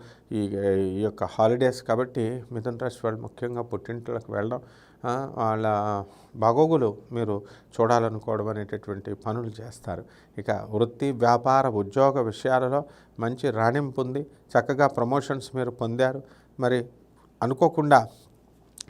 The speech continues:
విదేశాల యాత్రలకు వెళ్ళాలని ప్రయత్నించినటువంటి వాళ్ళు, కొంతమంది మిథున రాశి వాళ్ళు అంత అనుకూలంగా లేకపోవడం వల్ల తాత్కాలికంగా మీకు వీసాలు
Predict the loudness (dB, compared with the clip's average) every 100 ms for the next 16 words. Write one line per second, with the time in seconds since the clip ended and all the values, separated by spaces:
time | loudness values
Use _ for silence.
0 | 2 6 8 8 6 4 2 2 2 2
1 | 2 2 2 2 4 2 0 -2 -2 -2
2 | -6 -10 -8 -8 -6 -8 -4 -2 0 -2
3 | -8 -20 -8 -2 0 0 -2 -4 -2 -4
4 | -2 -2 -2 -2 -2 -2 -6 -8 -8 -4
5 | -2 4 4 4 0 0 -2 -2 0 2
6 | 0 0 -2 -2 -4 -2 -2 -4 2 6
7 | 6 6 4 4 -2 -4 2 2 2 -8
8 | _ -10 -8 -4 -4 -6 -14 -2 0 2
9 | 2 2 -2